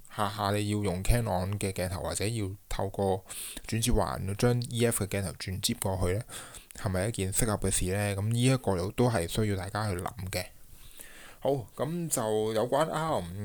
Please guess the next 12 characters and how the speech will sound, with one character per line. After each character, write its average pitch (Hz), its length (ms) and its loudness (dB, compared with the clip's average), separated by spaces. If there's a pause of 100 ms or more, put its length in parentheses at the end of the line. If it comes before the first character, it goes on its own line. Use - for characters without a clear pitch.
嘅 107 140 -2
評 98 240 -8
論 90 180 -6
啊， 98 80 -6
講 101 180 -6
住 123 120 -6
咁 107 180 -8
多 123 160 0
先 123 180 -4
啦。 123 240 -2 (400)
噉 123 140 -8
啊， 95 240 -2